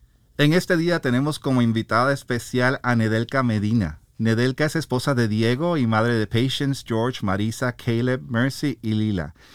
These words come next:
Estos cinco regalos del Señor fueron dados por medio de la adopción. Nedelka se deleita en la educación de sus hijos, aprende mucho de ellos a través de las oportunidades ofrecidas por medio de la escuela en casa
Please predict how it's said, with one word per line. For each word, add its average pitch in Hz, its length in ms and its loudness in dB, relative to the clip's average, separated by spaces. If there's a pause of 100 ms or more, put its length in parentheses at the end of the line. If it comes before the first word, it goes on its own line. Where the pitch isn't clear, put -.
(220)
Estos 147 520 0
cinco 190 380 0
regalos 160 400 0
del 147 140 0
Señor 131 340 2
fueron 127 320 0
dados 120 320 2
por 117 180 -2
medio 120 280 2
de 113 100 0
la 101 80 0
adopción. 95 560 -4 (400)
Nedelka 147 400 4
se 165 120 0
deleita 135 380 2
en 139 60 2
la 127 80 4
educación 117 460 0
de 143 80 0
sus 131 220 -4
hijos, 131 480 -2
aprende 113 420 0
mucho 127 260 0
de 113 220 0
ellos 131 320 -2
a 110 120 0
través 107 340 -4
de 139 100 -4
las 143 140 -4
oportunidades 110 840 -2
ofrecidas 120 760 -4
por 110 200 -2
medio 123 240 0
de 123 100 0
la 104 60 -2
escuela 113 340 -2
en 165 60 -4
casa 131 400 -2